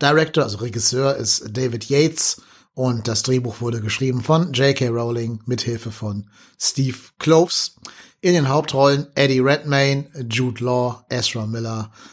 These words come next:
Mads Mikkelsen und einige mehr, weil es ein sehr großer Cast-Film ist mit einem großen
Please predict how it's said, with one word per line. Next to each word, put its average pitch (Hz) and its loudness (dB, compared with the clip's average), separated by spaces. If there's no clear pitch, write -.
Mads 151 0
Mikkelsen 135 2
und 110 -6
einige 117 -4
mehr, 113 -2
weil 110 -2
es 104 -2
ein 101 -6
sehr 107 -4
großer 110 -4
Cast-Film 123 0
ist 127 -2
mit 117 -8
einem 104 -8
großen 104 -4